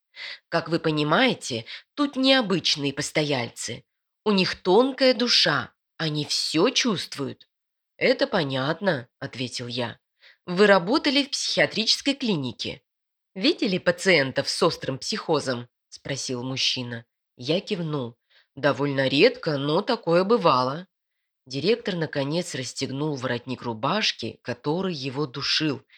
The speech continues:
и сказал: "Наши проживающие имеют особенности.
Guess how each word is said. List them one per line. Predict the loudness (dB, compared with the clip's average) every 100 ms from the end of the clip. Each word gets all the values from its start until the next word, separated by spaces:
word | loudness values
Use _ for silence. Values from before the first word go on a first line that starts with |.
| _ _
и |
сказал: | -6 -2 0 0 -4 -6 _ _ _ _ _ _
"Наши | 4 6 6 4
проживающие | 2 2 4 4 4 2 2 0 -2 -6
имеют | -6 -2 0 2 2 -2 -6
особенности. | -6 -2 0 0 0 -6 -8 -10 -10 -12